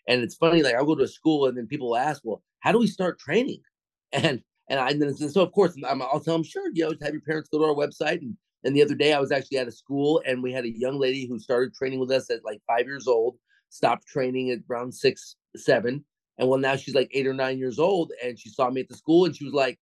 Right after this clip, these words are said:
next thing you know, Mom calls us, "Hey, we just saw Mister Guido at the school and my daughter's pumped up, ready to come back." I'm like, "Awesome." So, so yeah, I mean, we, we'll get students that get re-inspired and that type of thing, but really it's about helping the community. Um, I'm also a member of our local Rotary Club,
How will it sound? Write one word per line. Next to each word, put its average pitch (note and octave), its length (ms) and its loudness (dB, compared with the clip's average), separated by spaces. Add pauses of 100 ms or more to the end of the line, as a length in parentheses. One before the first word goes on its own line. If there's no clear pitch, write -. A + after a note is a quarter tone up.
(280)
next C#3+ 160 -4
thing D#3 100 -2
you E3+ 60 0
know, F3 80 0
Mom C3+ 320 -2
calls E3+ 340 2
us, G#2 180 -10
"Hey, E3+ 260 -2 (440)
we C#3 120 -6
just D3+ 160 -4
saw D#3+ 160 2
Mister D#3 220 -8
Guido E3 240 2
at E3 80 -4
the C#3 60 -20
school F#3+ 420 2
and C3 140 -8
my C#3+ 140 -6
daughter's C#3 320 -4 (100)
pumped F3 240 -4
up, E3 160 -2
ready D#3 160 -2
to D3+ 80 -10
come D3+ 120 -12
back." D3+ 200 -4
I'm - 60 -20
like, D#3 120 -12 (140)
"Awesome." G#2+ 320 -8
So, - 300 4 (160)
so F#3+ 140 2
yeah, A#3+ 260 2
I - 20 -4
mean, B3 140 -2
we, G4+ 200 4
we'll A3+ 180 -4
get A3 200 -4
students C3+ 480 -8
that A2+ 220 0
get C3 200 2
re-inspired A#2+ 760 -2
and A#2+ 100 -8
that A#2 120 -6
type A#2+ 140 -6
of A2+ 100 -14
thing, B2 200 4
but A#2+ 120 2
really F3+ 180 4
it's F3+ 120 0
about A#2 260 -4
helping - 280 -8
the G2+ 60 -8
community. A2 600 -4 (280)
Um, A2 320 4 (220)
I'm C#3+ 100 8
also D3+ 260 4
a D#3 60 4
member D3+ 260 2
of C#3+ 80 -2
our C3 140 0
local C3+ 400 -4
Rotary C3 380 -4
Club, A#2 340 -4